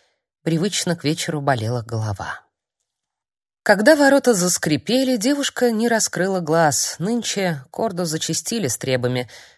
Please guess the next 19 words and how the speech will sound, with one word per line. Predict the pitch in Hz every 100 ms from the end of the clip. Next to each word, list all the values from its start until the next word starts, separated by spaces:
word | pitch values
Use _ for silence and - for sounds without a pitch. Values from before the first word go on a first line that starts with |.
| _
Поди | 165 180
опять | 185 214 202
пришли | - 143 - 143
за | 131 135
настойкой | 139 - 139 143 139 120
или | 110
припарками | 110 117 104 147 - 135 127
какими. | 120 113 127 120 117 - _ _ - - _
Однако | 160 165 247 -
стук | 285 - 269 254
копыт | 214 202 - 247 -
вырвал | 143 156 240 202 214
ее | 175 190 185 196
из | 165
задумчивого | 156 143 170 - 165 151 151
полузабытия, | 151 139 147 139 143 143 - 131 135 143 127 - _
заставив | - 123 117 131 131 -
разлепить | 131 131 127 135 113
веки | 147 196 - 175